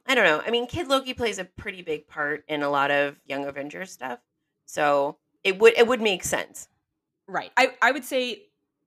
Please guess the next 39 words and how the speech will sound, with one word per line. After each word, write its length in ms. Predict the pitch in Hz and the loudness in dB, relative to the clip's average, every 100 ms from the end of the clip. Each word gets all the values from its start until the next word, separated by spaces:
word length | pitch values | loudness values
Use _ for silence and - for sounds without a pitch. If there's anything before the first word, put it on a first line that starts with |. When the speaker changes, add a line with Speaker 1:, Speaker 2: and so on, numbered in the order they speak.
| _ | _
Speaker 2:
you 160 | 208 214 | -10 -8
hope 280 | 196 254 269 | -6 -8 -4
they're 100 | 294 | -6
gonna 160 | 277 254 | -4 -6
do 100 | 233 | -6
what's 140 | 208 | -4
better 180 | 180 165 | -4 -4
for 100 | 165 | -8
the 40 | |
story. 300 | 147 151 151 - | -10 -6 -6 -8
I 80 | |
generally 460 | 156 165 196 208 202 | -10 -4 -4 -4 -6
trust 260 | 190 170 - | -6 -8 -8
Kevin 220 | 160 147 | -12 -8
Feige, 360 | 147 147 147 | -8 -8 -10
but 140 | 151 147 | -12 -10
I 100 | 170 | -10
think 260 | 160 180 - | -8 -10 -8
the 80 | 175 | -8
longer 420 | 151 156 160 160 | -6 -6 -8 -10
someone 320 | - 160 151 | -10 -10 -10
who's, 280 | 165 151 139 | -12 -14 -10
like, 220 | 135 - _ - | -12 -12 _ -12
with, 240 | 185 185 - _ _ _ _ - | -6 -6 -6 _ _ _ _ -12
you 120 | 170 | -8
know, 160 | 139 131 | -8 -10
star 420 | - 180 160 156 | -4 0 2 2
appeal 420 | 156 - 156 160 | -2 -6 -8 -8
is 120 | 160 | -10
willing 180 | 147 143 | -10 -12
to 60 | 139 | -10
hang 240 | 147 147 | -10 -8
around 340 | 143 135 151 160 | -6 -6 -6 -8
and 100 | 139 | -10
be 120 | 143 | -10
on 180 | - 151 | -10 -10
the 80 | |
role, 380 | 151 165 185 214 | -6 -4 -4 -4
like, 260 | 196 147 | -6 -6